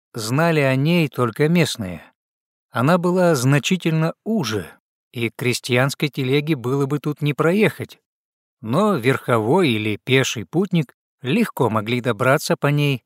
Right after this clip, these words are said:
до тракта и обратно. Кроме того, Рэй уверял, что это самый короткий путь. Действительно,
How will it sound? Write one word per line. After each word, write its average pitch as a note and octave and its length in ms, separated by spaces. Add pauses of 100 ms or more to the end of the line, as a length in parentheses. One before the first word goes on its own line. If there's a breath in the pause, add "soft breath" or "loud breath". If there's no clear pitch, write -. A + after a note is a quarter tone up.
(120)
до A#2 220
тракта C3 640
и C#3 120
обратно. A2 680 (560)
Кроме E3+ 300
того, D#3+ 280
Рэй D#3 380
уверял, C3 480
что - 180
это C3+ 220
самый C3+ 420
короткий C3 640
путь. - 400 (640)
Действительно, A2+ 840